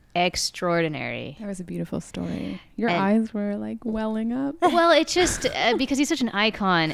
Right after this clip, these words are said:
Speaker 1: and, uh, I think you're just, like, the perfect person to have interviewed him, just
Speaker 2: Me
Speaker 1: because
Speaker 2: too.
Speaker 1: there's so many people that, uh, know so much about his life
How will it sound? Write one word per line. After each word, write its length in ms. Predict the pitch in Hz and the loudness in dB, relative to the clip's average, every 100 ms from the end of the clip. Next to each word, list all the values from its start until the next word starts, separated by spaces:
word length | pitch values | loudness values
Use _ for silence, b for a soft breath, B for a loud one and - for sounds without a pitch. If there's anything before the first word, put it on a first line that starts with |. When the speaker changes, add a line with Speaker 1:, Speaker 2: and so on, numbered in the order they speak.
| - | 2
Speaker 1:
and, 240 | 190 190 - | 2 2 0
uh, 280 | 175 165 - - - - | 4 4 2 -6 -12 -8
I 100 | 190 | -4
think 160 | 220 | 0
you're 80 | 190 | 0
just, 160 | 165 175 | 0 -2
like, 120 | 170 | -4
the 60 | - | -6
perfect 680 | - 262 240 208 - - | -6 -4 -2 -4 -8 -12
person 320 | - 220 - 180 | -2 -2 0 0
to 120 | 165 | 0
have 100 | 156 | -2
interviewed 380 | 165 160 143 156 | -2 -2 -6 -6
him, 280 | 120 76 - | -6 -8 -8
just 80 | 214 | -6
Speaker 2:
Me 40 | 208 | -2
Speaker 1:
because 200 | 202 190 | 2 2
Speaker 2:
too. 40 | |
Speaker 1:
there's 160 | 277 - | 2 2
so 220 | 294 320 | 4 4
many 220 | 320 277 | 4 2
people 540 | 247 254 226 202 196 B B B B B B - | 0 0 2 2 2 B B B B B B -10
that, 400 | 180 202 185 - - | 0 4 4 0 -2
uh, 380 | 175 170 160 - - _ - _ _ - - - _ - - | 0 2 0 -4 -12 _ -20 _ _ -20 -20 -20 _ -14 -2
know 180 | 202 208 | 2 4
so 220 | - 226 | 2 0
much 200 | 233 220 | 0 -2
about 160 | 175 165 | -2 -2
his 120 | 156 | -2
life 540 | 156 147 - - - | -4 -6 -10 -20 -20